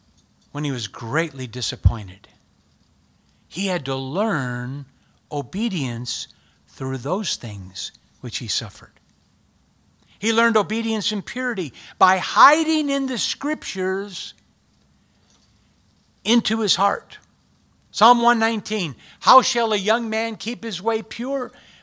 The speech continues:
By meditating upon thy word."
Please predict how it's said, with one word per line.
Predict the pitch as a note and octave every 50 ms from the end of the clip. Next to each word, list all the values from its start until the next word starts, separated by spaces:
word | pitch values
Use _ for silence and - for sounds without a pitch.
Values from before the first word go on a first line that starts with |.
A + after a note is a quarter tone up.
| _ _ -
By | - D3 D3+ D3 C#3+
meditating | C#3+ C#3+ D3 D#3 E3 F#3+ G#3+ A3+ G#3+ G3+ F#3+ - - - D#3 E3+ D#3+ C#3 C#3+ C3+ C3 A#2 A2 _ - _ -
upon | B2+ - - - D3+ D3 C#3 C#3
thy | C3 C3 C3 C3
word." | B2+ A#2 B2+ B2 G#2+ F2+ - _